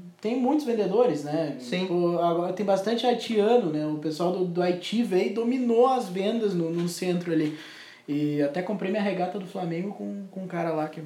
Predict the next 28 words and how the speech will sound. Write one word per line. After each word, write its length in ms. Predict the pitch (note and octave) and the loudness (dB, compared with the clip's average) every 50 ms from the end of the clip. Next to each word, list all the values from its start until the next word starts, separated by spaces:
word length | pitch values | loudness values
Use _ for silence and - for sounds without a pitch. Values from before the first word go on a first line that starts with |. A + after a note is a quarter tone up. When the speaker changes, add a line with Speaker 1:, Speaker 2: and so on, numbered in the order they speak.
| D3 - - _ D#3+ | -14 -14 -16 _ -12
Speaker 1:
ele 100 | D#3 D3+ | -10 -8
Speaker 2:
Show 100 | D3 D3 | -8 -8
de 120 | D#3+ E3+ | -8 -6
bola. 20 | D#3 - D3+ D3+ | -4 -2 0 2
Speaker 1:
falava 320 | D#3 E3 F3 F3+ - - | 2 2 2 0 -4 -4
cinco 340 | - - - G3 G#3 G3+ G#3 | -6 -6 -4 -4 -4 -2 -4
idiomas, 560 | F#3 D3+ D#3+ D#3 D3+ D3 D3 C#3 - - - - - | -2 0 2 2 2 2 0 -4 -6 -10 -12 -12 -10
cara 180 | D3+ D#3 E3 | -10 -10 -10
foda. 420 | D#3 - - F3 E3 D3+ - - - - - - - - - - - - | -10 -4 0 2 4 4 2 0 -4 -10 -10 -8 -8 -8 -8 -10 -2 4
E 100 | A3+ A#3 | 6 8
aí, 440 | A#3 A3+ C4+ D#4 D#4 - - - - - - _ _ - - - _ _ _ _ - - - | 8 8 6 4 2 -2 -6 -14 -20 -20 -20 _ _ -20 -20 -20 _ _ _ _ -20 -10 0
pô, 200 | - F#4+ F#4 B3+ | 4 6 6 6
descendo 540 | - B3 B3 - - D4 D4+ D#4 D#4 C#4+ C#4 | 6 4 0 -2 0 2 4 4 4 2 2
ali, 340 | C4 C#4 D#4 D4+ D4 - - - | 2 2 2 2 0 -2 -2 0
tal, 320 | C#4 C#4 D4 D4 C#4 A#3 A#3 | 2 4 4 4 2 0 2
normal. 580 | A#3+ B3 B3 A#3 A3+ A#3+ C4 C4+ C#4 C#4 C#4 - - - - - - - - - - - - - _ _ _ - | 4 4 4 4 4 4 4 2 2 0 -6 -10 -16 -20 -20 -20 -20 -20 -20 -20 -20 -20 -20 -20 _ _ _ -4
Ah, 40 | G#3+ A3 A#3 A#3 A#3 A#3 A3+ A3+ | 0 2 4 4 4 4 2 0
eu 60 | A3+ | 0
tinha 220 | - - F#4+ G4 D4+ | 0 2 2 2 2
dinheiro, 420 | A3+ A3+ A3 G3 F3 E3 D#3+ D3+ | 2 0 0 2 4 4 4 2
cara, 320 | D3+ D#3 C#3 C#3+ D3 D3+ D3 - | 0 -2 -6 -6 -6 -8 -8 -4
mas 220 | F#3+ F#3+ F#3+ F#3 | -2 -2 0 0
eu 80 | A#3+ C#4 | 0 0
não 80 | E4+ | 0
queria 220 | E4 - E4+ G#4 F4+ | 0 0 0 2 2
gastar 300 | C4+ G3+ - - G3+ F#3+ | 2 0 2 2 2 2
o 60 | F#3 | 2
dinheiro. 400 | D#3 D#3+ E3 D#3 D3+ D3 C#3+ | 0 -2 -2 -2 -2 -2 -4